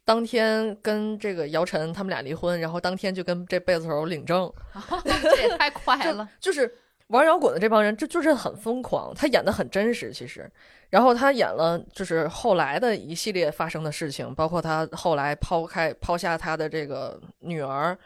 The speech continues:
Speaker 1: 然后自己去了美国发展，在美国混得也不怎么样。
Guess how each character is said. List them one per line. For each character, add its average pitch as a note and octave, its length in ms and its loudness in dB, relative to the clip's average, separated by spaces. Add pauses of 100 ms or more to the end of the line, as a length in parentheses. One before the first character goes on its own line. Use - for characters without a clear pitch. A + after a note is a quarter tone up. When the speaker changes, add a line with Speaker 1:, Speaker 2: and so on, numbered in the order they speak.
(220)
Speaker 1:
然 D#3+ 120 -6
后 E3 100 0
自 E3 140 -10
己 D#3 140 -6
去 G3 140 -4
了 F3 100 0
美 C3+ 220 -8
国 D#3 180 -2
发 E3+ 160 -2
展， C#3+ 160 -4
在 E3 80 -4
美 D3+ 160 -6
国 C#3+ 100 -4
混 F#3 160 0
得 E3 80 -4
也 - 60 -8
不 E3 160 -6
怎 E3 120 -4
么 C3+ 120 -12
样。 D#3+ 280 -2